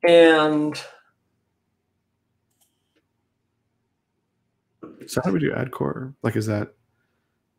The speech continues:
Speaker 2: do we define, we register that, like, in the same sort of place here?
Speaker 1: What do you mean? Oh, yeah,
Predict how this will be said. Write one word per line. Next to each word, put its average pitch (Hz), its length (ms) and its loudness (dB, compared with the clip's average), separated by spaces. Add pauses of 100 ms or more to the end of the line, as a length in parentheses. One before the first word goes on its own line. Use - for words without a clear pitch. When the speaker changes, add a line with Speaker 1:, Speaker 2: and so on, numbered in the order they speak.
(180)
Speaker 2:
do 113 60 -2
we 110 80 0
define, - 440 -6 (260)
we 127 80 4
register 107 400 0
that, - 180 -4
like, - 120 -10
in - 60 -6
the 98 80 -4
same 98 200 -4
sort 113 140 -8
of 117 80 -8
place 120 180 -6
here? 156 280 -8 (1300)
Speaker 1:
What 151 100 -4
do - 20 0
you 143 60 -6
mean? 147 260 -12
Oh, 202 180 4
yeah, 185 140 0